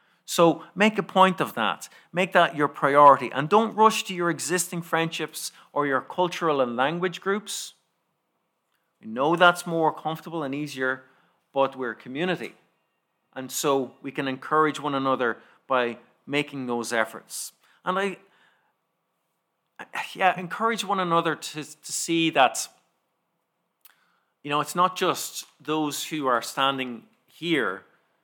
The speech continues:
It's not just our job to encourage people in the ways of Jesus.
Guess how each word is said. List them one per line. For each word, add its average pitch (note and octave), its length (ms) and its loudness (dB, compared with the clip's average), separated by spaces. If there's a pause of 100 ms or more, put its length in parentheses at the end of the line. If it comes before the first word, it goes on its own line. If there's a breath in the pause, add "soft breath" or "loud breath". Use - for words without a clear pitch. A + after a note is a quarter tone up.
(500)
It's - 160 -12
not D#3 180 -2
just - 360 -8 (120)
our C#3+ 220 4
job F#2+ 460 -4 (400)
to B2 300 -8
encourage C3+ 720 -2 (460 soft breath)
people C#3 380 -6
in A#2 80 -6
the A2+ 80 -4
ways A2+ 280 -4
of F#2+ 80 -16
Jesus. - 640 -16